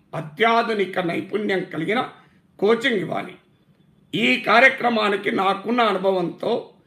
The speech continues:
ఏ పదవి ఆశించకుండా, నయా పైసా పారితోషికం లేకుండా, without any po-, position, without any remuneration,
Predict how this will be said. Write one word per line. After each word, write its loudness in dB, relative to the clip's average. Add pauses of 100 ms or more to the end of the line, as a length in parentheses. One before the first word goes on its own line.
(400)
ఏ 6
పదవి 0
ఆశించకుండా, -2 (520)
నయా 4 (140)
పైసా 4
పారితోషికం -2
లేకుండా, 0 (560)
without 0
any 2
po-, 0
position, -2 (560)
without 4
any 0
remuneration, -2